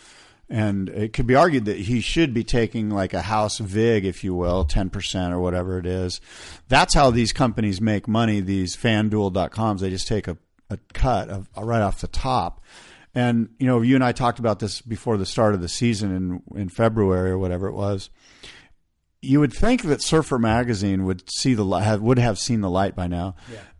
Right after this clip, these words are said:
Speaker 1: You've probably, our, our clubhouse, without us taking a dime, you've probably seen,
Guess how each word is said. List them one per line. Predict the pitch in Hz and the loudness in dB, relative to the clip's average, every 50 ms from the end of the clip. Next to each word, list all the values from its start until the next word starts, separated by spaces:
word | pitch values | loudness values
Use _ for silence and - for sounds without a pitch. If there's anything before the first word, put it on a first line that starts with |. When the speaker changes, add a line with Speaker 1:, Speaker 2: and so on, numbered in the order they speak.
| _ _ - - | _ _ -12 -4
Speaker 1:
You've | 139 143 196 247 - | 0 2 4 6 8
probably, | - 269 247 196 170 151 123 131 127 120 117 113 - - - | 8 8 8 6 4 4 2 4 4 4 4 2 -2 -4 -2
our, | 127 127 120 - | 0 2 2 4
our | 135 165 185 | 6 4 4
clubhouse, | 185 - 175 156 139 127 120 110 90 98 104 - - - - - | 4 2 0 2 2 2 2 2 0 0 -2 -6 -10 -14 -10 -6
without | - 123 123 147 151 147 | -2 2 4 6 6 6
us | 143 135 - | 6 4 2
taking | - 139 135 123 - 123 110 | 2 0 0 0 0 -2 -2
a | 98 92 | -2 -2
dime, | 87 104 104 104 95 90 95 98 98 - - - - - _ _ - | -2 0 0 0 0 -2 -4 -6 -8 -10 -18 -20 -20 -20 _ _ -4
you've | 131 135 131 | -2 0 2
probably | - 196 196 196 170 151 127 123 120 120 | 4 6 6 6 4 2 2 2 2 2
seen, | 113 - - 156 156 151 135 123 120 117 113 110 107 | 2 0 0 2 2 4 4 4 4 4 2 0 -2